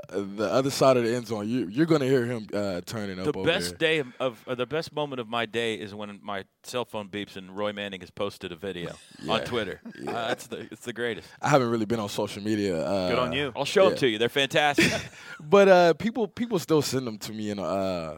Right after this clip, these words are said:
Speaker 1: on, on the thing. I'm like, "Wow, that's my coach." You know what I'm saying? There's like, "I get a load of this guy. He's, he's energy. He's full of energy." I'm like, "Yeah, that's, that's my coach right there."
Speaker 3: And from Trey Brown to one of the standout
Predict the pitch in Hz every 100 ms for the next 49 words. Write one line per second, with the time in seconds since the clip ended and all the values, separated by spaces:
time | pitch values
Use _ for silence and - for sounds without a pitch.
0 | 85 - 98 73 95 85 95 92 92 82
1 | 85 92 - 101 - 120 92 - 98 92
2 | 92 87 98 98 92 98 90 90 78 90
3 | 92 104 110 101 104 92 80 87 95 107
4 | 87 113 98 - 104 92 90 101 - 101
5 | 87 90 - - - 127 113 85 80 82
6 | 65 57 78 76 80 85 - - 85 85
7 | 82 82 78 - - - - 175 220 220
8 | 196 175 160 - 214 214 160 185 208 254
9 | 247 190 170 190 202 180 - 196 208 208